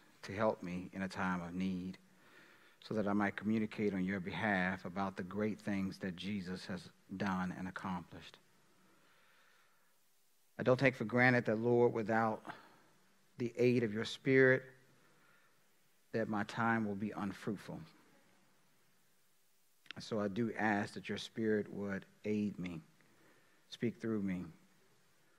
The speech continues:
for the good of your people. Father, I pray that you pardon any sins that I've committed that have been left unconfessed or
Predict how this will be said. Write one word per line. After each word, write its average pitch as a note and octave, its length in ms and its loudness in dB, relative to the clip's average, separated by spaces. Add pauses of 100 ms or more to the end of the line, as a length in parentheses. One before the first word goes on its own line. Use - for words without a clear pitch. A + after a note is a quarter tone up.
(280)
for A2+ 160 0
the G2+ 80 -2
good G#2+ 280 -2
of F#2+ 100 -6
your F#2 120 -6
people. F#2+ 400 -8 (1900)
Father, C3+ 240 8
I C3 40 6
pray C#3 180 8
that C3 160 6
you B2+ 80 2
pardon A2+ 440 2
any G#2+ 120 -2
sins A2+ 400 -2
that G#2 100 -2
I've F#2 180 -2
committed G2+ 400 -4 (1000)
that G2 140 -4
have F#2+ 200 -4
been G2+ 220 -4
left G#2 320 -4
unconfessed G#2 800 -4
or F#2 140 -4